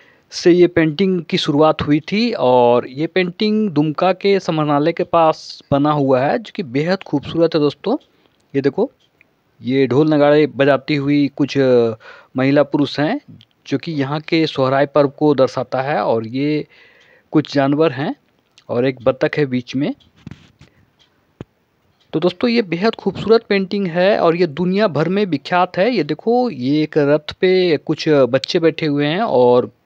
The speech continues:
घोड़े इसे खींच रहा है और एक बुजुर्ग, अ, एक बच्चे को ले जा रहा है और ये एक झोपड़ी और एक, अ,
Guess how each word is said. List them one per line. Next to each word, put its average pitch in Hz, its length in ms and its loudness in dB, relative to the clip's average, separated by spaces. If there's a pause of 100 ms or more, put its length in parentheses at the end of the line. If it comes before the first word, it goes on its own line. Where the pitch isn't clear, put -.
(160)
घोड़े 156 240 2
इसे 151 180 -2
खींच - 360 -6
रहा 131 180 2
है 147 160 -2 (600)
और 139 120 2
एक 156 180 0
बुजुर्ग, 170 400 0
अ, 123 500 4
एक 147 240 -2
बच्चे 127 520 2
को 156 240 0 (380)
ले 135 180 0
जा 135 160 2
रहा 131 220 -2
है - 220 -4 (1040)
और 135 160 0
ये 156 200 2
एक 143 100 -2
झोपड़ी 165 580 -2
और 120 440 4
एक, 135 240 -4
अ, 120 420 4